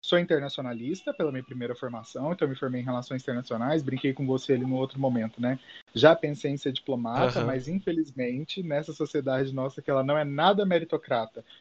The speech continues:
Speaker 1: se você é pobre, seus caminhos são muito fodidos
Speaker 2: <laughs>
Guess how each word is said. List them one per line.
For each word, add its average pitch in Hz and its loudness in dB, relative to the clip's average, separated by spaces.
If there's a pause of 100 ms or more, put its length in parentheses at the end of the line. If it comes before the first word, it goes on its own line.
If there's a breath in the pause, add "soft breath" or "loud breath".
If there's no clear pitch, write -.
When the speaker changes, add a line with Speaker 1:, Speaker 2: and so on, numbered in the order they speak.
Speaker 1:
se - 0
você 160 2
é 139 0
pobre, 117 -4
seus - -10
caminhos 135 -4
são 170 0
muito 147 2
fodidos 123 -2
Speaker 2:
<laughs> - -16